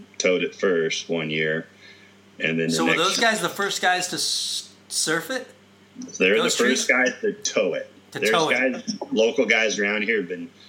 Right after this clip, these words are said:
Speaker 1: kinda surfing this little nugget off to the side.
Speaker 2: Yeah.
Speaker 1: And call it a nug, a ten foot, you know, nug. <laughs>
Speaker 2: Yeah. Slab.
Speaker 1: Um,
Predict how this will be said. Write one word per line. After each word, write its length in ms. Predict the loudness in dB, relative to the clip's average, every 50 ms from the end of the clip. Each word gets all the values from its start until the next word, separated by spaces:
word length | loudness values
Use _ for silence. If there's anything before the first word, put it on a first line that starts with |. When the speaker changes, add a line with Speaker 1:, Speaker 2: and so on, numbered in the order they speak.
| -20 -20 -20 -10 -4
Speaker 1:
kinda 200 | -2 0 0 0
surfing 400 | 0 0 0 0 0 0 0 0
this 180 | 0 0 0 0
little 220 | 2 2 2 2
nugget 480 | 2 2 2 0 2 2 2 0 -2 -6 -12 -20 -20 -20 -20 -20 -18 -10 -4
off 180 | -4 -4 -2 -2
to 100 | -2 -2
the 80 | 0
side. 460 | 0 0 0 0 0 0 0 -2 -2 -4 -6
Speaker 2:
Yeah. 240 | -4 -4 -4 -4 -6 -12 -18 -20 -20 -20 -20 -20 -20 -14 -6
Speaker 1:
And 140 | -4 -4 0
call 220 | 2 2 2 4 2
it 60 | 2
a 20 | 2
nug, 260 | 2 2 2 2 2
a 40 | 0
ten 300 | -2 0 2 2 2 2
foot, 260 | 2 2 2 0 0 -4 -10 -8 -4
you 100 | -2 -2 0
know, 220 | 0 -2 -4 -6 -10 -14 -20 -20 -20 -20 -20 -20 -20 -20 -20 -8 -4
nug. 420 | -4 -2 0 0 0 0 -2 -2 -6 -4 0 0
<laughs> 60 | 0
Speaker 2:
Yeah. 140 | 0 0 -6 -10 -12 -14 -12 -12 -14 -14 -16 -16 -6
Slab. 600 | -2 0 2 2 4 4 4 2 2 0 -2 -4
Speaker 1:
Um, 40 | -6